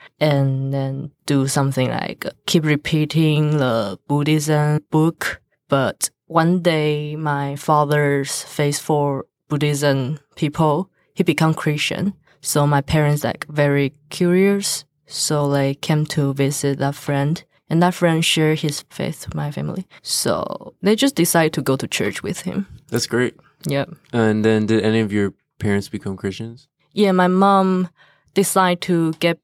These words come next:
Speaker 1: baptized when I was ten. And then she asked me, "Did you wanna get baptized too?" And I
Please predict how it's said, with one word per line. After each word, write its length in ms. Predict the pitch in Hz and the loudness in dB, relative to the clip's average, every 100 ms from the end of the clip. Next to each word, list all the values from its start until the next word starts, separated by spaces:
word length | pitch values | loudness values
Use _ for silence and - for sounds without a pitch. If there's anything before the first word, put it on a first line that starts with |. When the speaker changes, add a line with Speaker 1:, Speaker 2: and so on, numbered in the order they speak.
| - | -2
Speaker 1:
baptized 520 | 175 - 196 196 - | -2 0 2 2 2
when 140 | 165 | 0
I 80 | 165 | 0
was 260 | 165 160 - | 0 -2 -4
ten. 400 | - 160 156 190 - | -4 -4 -4 -6 0
And 180 | 170 165 | 2 4
then 220 | 165 160 | 2 2
she 300 | - 165 - | 0 0 -2
asked 260 | 147 147 - | -2 -2 0
me, 260 | 165 165 | 2 2
"Did 200 | 156 147 143 | 0 -4 -2
you 60 | |
wanna 180 | 151 147 | 0 0
get 240 | 139 139 - | 0 -2 -2
baptized 720 | 135 - - - 156 156 - | -4 -4 -12 -6 -6 -6 -10
too?" 300 | - 208 226 - _ | 0 2 0 -4 _
And 260 | - 160 156 - | 0 2 2 2
I 220 | 156 | 2